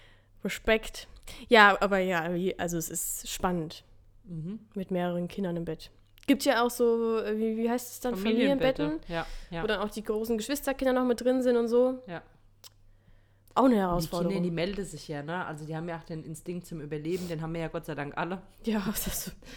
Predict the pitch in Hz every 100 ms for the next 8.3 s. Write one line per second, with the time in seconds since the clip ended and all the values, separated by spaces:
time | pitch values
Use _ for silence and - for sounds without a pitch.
0 | - - - - 185 - - - - 175
1 | 185 185 180 185 190 226 - 220 - 220
2 | 214 190 175 208 208 214 226 202 190 -
3 | 170 170 170 180 220 240 208 190 - -
4 | - - - - - - 302 254 262 262
5 | 247 269 254 254 254 - 269 - - -
6 | 403 214 - - 277 254 262 226 226 262
7 | - 269 233 226 349 247 240 285 - -
8 | 254 -